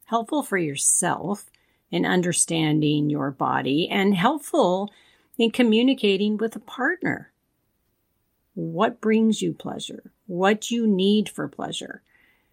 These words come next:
What you desire and want to try for pleasure? So I want to share these four ways that women report experiencing more pleasure from vaginal penetration.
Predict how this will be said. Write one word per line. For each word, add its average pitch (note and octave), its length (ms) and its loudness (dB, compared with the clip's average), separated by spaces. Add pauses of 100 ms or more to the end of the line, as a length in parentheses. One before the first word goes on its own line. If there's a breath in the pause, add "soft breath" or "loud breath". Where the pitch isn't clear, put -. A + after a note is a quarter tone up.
(420)
What C4 200 4
you C#4 120 6
desire E3+ 800 0
and E3 220 0
want D#3+ 200 0
to D#3 100 -8
try - 720 -4
for - 100 -16
pleasure? - 540 -12 (960)
So - 160 2
I C4 100 8
want D#4+ 160 8
to D4 60 6
share G3+ 360 0
these E3 260 -2
four G#3+ 320 2
ways D#3+ 460 0
that D#3 160 -4
women F3 360 2
report D3+ 680 -4
experiencing F#3 760 0
more D#3 280 0
pleasure C#3+ 560 -2
from D#3 320 0
vaginal D3+ 480 0
penetration. - 840 -6